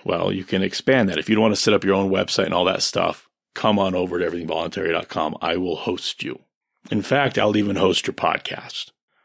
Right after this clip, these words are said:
I've got a friend of mine that started one. Um, he doesn't record very often. He hasn't recorded in a while, Jared Norden. So he's technically in my podcast network,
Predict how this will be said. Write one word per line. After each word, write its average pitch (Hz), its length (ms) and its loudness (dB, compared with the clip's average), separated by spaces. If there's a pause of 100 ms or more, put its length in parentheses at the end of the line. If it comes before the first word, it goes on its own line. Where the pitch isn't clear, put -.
I've 101 120 -2
got 101 140 4
a 95 60 2
friend 107 220 4
of 107 80 4
mine 101 200 2
that 92 100 0
started 101 380 4
one. 87 480 2 (340)
Um, 82 260 -2
he 95 100 0
doesn't 85 240 -2
record 85 380 0
very 78 180 2
often. 78 260 -2
He 85 40 -2
hasn't 80 180 -8
recorded 80 380 -2
in 76 120 -2
a 76 60 -4
while, 78 640 -2 (220)
Jared 78 420 -2
Norden. 80 460 -4 (400)
So - 160 -4
he's 87 220 0
technically 90 560 -2
in 82 80 -2
my 80 120 -2
podcast 90 720 -2
network, 76 520 -4